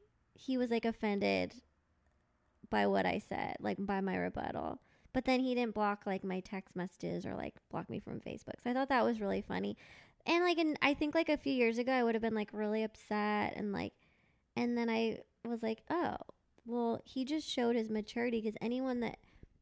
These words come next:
sees that conversation that he posted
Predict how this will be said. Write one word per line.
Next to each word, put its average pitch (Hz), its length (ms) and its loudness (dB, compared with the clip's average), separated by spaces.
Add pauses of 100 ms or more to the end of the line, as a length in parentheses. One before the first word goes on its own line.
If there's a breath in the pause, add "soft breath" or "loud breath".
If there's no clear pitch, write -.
sees 240 560 -4
that 214 240 -2
conversation 208 720 -2
that 202 120 -2
he 214 140 -6
posted 226 760 -4